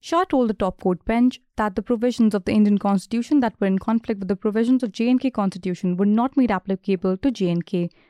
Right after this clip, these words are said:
which showed that it continued to exercise its autonomy.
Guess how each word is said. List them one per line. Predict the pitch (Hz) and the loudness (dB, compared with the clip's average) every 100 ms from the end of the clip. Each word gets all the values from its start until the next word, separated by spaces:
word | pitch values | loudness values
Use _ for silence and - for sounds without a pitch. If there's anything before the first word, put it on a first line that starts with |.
| - | -4
which | 226 226 | -4 -4
showed | - 285 320 | -2 0 0
that | 240 | -2
it | 220 - | -4 -2
continued | 240 247 226 - | -2 2 2 2
to | 208 | -4
exercise | - - 185 185 | -4 -8 -4 -4
its | - - | -6 -6
autonomy. | 202 175 170 170 | -4 -2 -2 -2